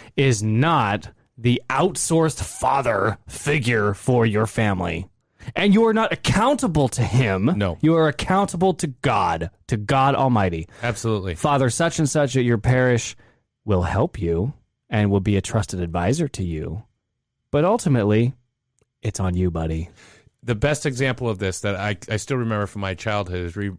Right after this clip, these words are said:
Speaker 2: uh, is the movie, and it's not completely accurate, okay? But the, the, it, the, the f-, historical fact of what happened with regards to the father of Bernadette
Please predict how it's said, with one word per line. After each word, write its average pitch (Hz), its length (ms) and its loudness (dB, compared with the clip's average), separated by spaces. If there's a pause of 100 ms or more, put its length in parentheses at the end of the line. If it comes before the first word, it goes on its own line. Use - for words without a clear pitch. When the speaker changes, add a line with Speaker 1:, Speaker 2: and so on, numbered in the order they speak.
Speaker 2:
uh, 101 200 -4
is 95 280 -6
the 104 120 -8
movie, 95 300 -2
and 90 100 -4
it's 92 280 -8
not 98 240 -6 (260)
completely 95 500 -8
accurate, - 480 -10 (120)
okay? 85 300 -8 (180)
But 101 200 -4 (460)
the, 107 180 -4
the, 98 340 -6 (300)
it, 123 280 -6
the, 117 160 -2
the 104 180 -4
f-, - 300 -6
historical 139 480 0
fact 139 320 -4
of 87 100 -4
what 127 240 -4
happened 98 580 -6 (420)
with 113 220 -2
regards 110 380 -2
to 107 140 -6
the 90 80 -4
father 135 520 -2
of 90 200 -6
Bernadette 82 520 -4